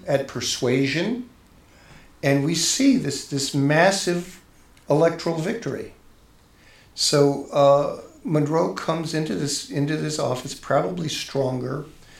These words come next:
than, than any other candidate, uh, maybe Washington before him,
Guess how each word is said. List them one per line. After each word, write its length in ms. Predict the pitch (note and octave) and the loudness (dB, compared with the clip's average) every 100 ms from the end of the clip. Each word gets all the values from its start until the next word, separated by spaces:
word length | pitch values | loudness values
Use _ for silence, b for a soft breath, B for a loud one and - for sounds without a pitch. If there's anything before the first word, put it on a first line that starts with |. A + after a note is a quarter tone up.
| B B | B B
than, 500 | - C#3 B2+ B2+ B2 D3+ | -2 0 2 0 -4 -2
than 160 | C3 | 0
any 260 | C3+ C3+ C3 | 0 0 0
other 240 | B2+ C3+ | 0 -4
candidate, 720 | - C3 B2 A#2+ A2 G#2+ G#2+ - - | -4 -4 -4 -4 -6 -8 -10 -14 -8
uh, 300 | A2+ A#2 - - - - - | -6 -6 -8 -12 -20 -20 -10
maybe 340 | F#3 C#3+ C#3+ C#3+ | 0 2 2 0
Washington 800 | A#2+ A2 B2 - G2+ G2+ - - _ _ _ - - | -2 -2 -2 -4 -8 -12 -16 -18 _ _ _ -20 -12
before 480 | C3+ B2 - C#3 C3+ | -8 -8 -4 -4 -2
him, 340 | G#2 A#2+ A2+ | -4 -6 -8